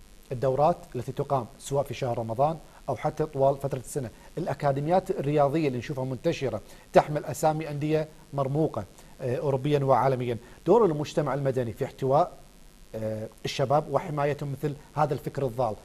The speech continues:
شلون أنا أقدر كمجتمع مدني من خلال الدورات الرياضية، من خلال الأكاديميات الرياضية الآن منتشرة في الدولة، أقدر أحتوي هالشباب؟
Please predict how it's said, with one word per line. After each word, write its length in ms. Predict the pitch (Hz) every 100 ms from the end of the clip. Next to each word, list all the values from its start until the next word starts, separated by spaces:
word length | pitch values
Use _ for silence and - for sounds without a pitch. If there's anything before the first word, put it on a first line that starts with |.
| - -
شلون 280 | 165 175
أنا 180 | 165 165 -
أقدر 340 | 165 135 123 - -
كمجتمع 420 | 131 123 165 135
مدني 380 | 143 143 165 175 - -
من 100 | 139
خلال 180 | 117 135
الدورات 440 | 123 123 139 165
الرياضية، 500 | 165 165 156 160 170 165 - -
من 140 | 139
خلال 360 | 120 139 135 139 165
الأكاديميات 680 | 185 - 143 127 135 156 175
الرياضية 300 | 165 151 160
الآن 300 | 147 156 147 147
منتشرة 480 | 147 202 180 170 143 - - -
في 80 |
الدولة، 340 | 131 156 156 - - - -
أقدر 300 | 190 180 160
أحتوي 300 | - 175 139
هالشباب؟ 360 | - 123 110